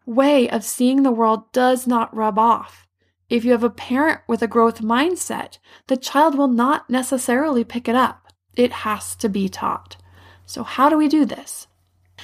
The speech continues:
Now, I don't want to come down too hard on our current educational system here in the U S,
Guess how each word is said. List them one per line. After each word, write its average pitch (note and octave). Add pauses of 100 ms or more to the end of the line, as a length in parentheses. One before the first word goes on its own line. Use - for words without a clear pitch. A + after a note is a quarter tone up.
(120)
Now, A#3+
I C4
don't C4+
want D#4
to D#4
come D4
down C4+
too C#4
hard A#3+
on A3
our G#3+
current G#3+
educational G3+
system A#3+
here G#3+
in G#3+
the G#3+
U G#3
S, G#3